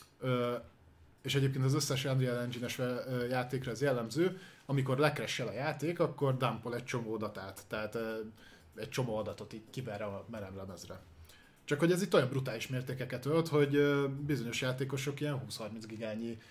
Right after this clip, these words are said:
ö, gyakorlatilag hasztalan adatot találtak a gépükön, amiket így kivágott, ö, error reportok voltak, ezeket akkor generálja, hogyha a játék kifagy vagy kihal. Mi ezzel a gond? Az Outer Riders ezt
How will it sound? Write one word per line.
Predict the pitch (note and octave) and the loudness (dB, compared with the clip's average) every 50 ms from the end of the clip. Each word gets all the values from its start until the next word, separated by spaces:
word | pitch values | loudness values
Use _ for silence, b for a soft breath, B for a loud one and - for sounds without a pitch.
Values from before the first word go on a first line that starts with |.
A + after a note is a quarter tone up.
| B B B _ D3 | B B B _ -2
ö, | B2+ A#2+ A#2+ A#2 | -2 -2 -2 -2
gyakorlatilag | A#2 C3 B2+ C#3+ C3 B2 B2+ - B2+ C3 | -2 -2 0 2 2 2 2 2 0 0
hasztalan | - C3+ B2 B2 - A2 G#2+ A2 A2+ | -2 -4 -4 -4 -4 -6 -6 -6 -6
adatot | A2+ G#2 G#2+ - - A2 | -6 -6 -8 -8 -8 -10
találtak | G2+ - A2 G2+ G2+ G2+ - C3+ C3 | -8 -8 -6 -6 -6 -4 -4 -4 -4
a | C3+ | -2
gépükön, | - C3+ B2 - - F#3 E3+ - G#3 F#3 | -2 -2 -2 0 0 0 0 2 2 4
amiket | F3 E3+ E3+ F3 E3+ E3 D#3 | 4 4 6 6 6 6 6
így | D3+ D3+ D3 D3 B B B B B - | 4 2 2 -2 B B B B B -2
kivágott, | - D#3+ C3 A#2+ A2 A#2+ C#3 D#3+ D3 D3+ D3 | 2 4 4 4 2 2 2 2 2 2 2
ö, | D3+ C#3+ C#3+ C#3+ C#3+ C3 C3 C3+ C3 - | 2 4 4 6 4 4 2 0 -2 -4
error | D3+ C#3+ C3 C3+ B2+ B2 | -2 -2 0 0 0 0
reportok | C3 C3 C3 B2+ A2 - - A#2+ - | -2 -2 -2 -4 -6 -6 -6 -6 -2
voltak, | - F#3 G#3 G3 G3 G3 F#3 - | 2 2 2 4 4 4 2 2
ezeket | C3+ C#3+ C3 C#3+ C3 | 2 0 -2 -2 -2
akkor | C3+ C3 - B2+ B2+ | -2 -4 -4 -6 -2
generálja, | C3 E3 E3 E3 D3+ C#3+ C#3 C3+ | 0 0 2 4 4 4 4 4
hogyha | C3+ C3+ C3+ C3+ | 4 4 2 0
a | |
játék | B2 A#2+ G2+ A#2 - B2 A#2+ A#2 - - _ _ | 0 0 -2 -4 -6 -8 -10 -10 -12 -16 _ _
kifagy | - - A2 - - - G2+ G2+ | -10 -10 -10 -10 -10 -12 -12 -12
vagy | G#2 G#2 - | -12 -14 -12
kihal. | - A2 G#2 F2+ F2 F#2+ G2+ - b b b b _ | -12 -12 -10 -10 -10 -12 -12 -14 b b b b _
Mi | - C#3+ | 2 2
ezzel | D3 C#3 C3+ D3+ | 4 4 4 4
a | D3 C3+ | 4 4
gond? | A2+ G2 F#2+ G2+ B B B - | 2 0 -4 -8 B B B 2
Az | D#3 D#3+ | 4 8
Outer | G3 G#3+ G#3 G3 - F#3+ | 10 10 8 8 8 6
Riders | F#3 F3 F#3 F3 F3+ F#3+ | 6 6 4 4 2 0
ezt | F3 - | -2 -4